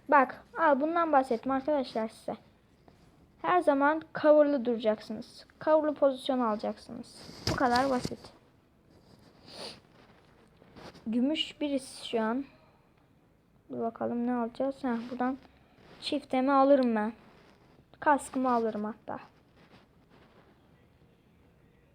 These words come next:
Kıyafet, şu vücudu yeni çıkardım. İstiyordum bu vücuttan. Sevindim. Diğer, diğerinden daha çok istiyordum ama bu da güzel.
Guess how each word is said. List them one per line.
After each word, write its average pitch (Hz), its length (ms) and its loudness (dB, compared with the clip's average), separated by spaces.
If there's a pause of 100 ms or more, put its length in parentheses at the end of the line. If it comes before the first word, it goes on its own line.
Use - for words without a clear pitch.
(460)
Kıyafet, 277 720 2 (220)
şu 285 520 2 (120)
vücudu 262 360 -4
yeni 277 280 0
çıkardım. 233 560 -4 (1500)
İstiyordum 233 560 -2
bu 208 160 -4
vücuttan. 247 560 -8 (800)
Sevindim. 254 560 -6
Diğer, 311 220 8 (360)
diğerinden 302 560 4
daha 311 160 2
çok - 180 -6
istiyordum 233 360 -2
ama 269 240 -4
bu 240 80 -8
da 240 80 4
güzel. 226 340 -4